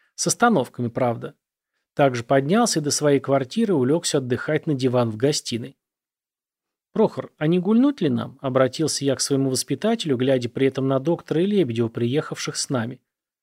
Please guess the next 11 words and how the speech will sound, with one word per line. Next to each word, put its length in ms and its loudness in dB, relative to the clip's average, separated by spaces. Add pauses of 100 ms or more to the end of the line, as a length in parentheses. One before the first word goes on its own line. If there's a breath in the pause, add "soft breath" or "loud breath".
(380)
«Пюре 220 4
больничное 580 2
мне 80 2
не 140 2
особо 360 -2
зашло, 400 2
хочется 440 -4
вкусить 420 -4
что-то 300 -4
более 320 4
питательное. 760 -6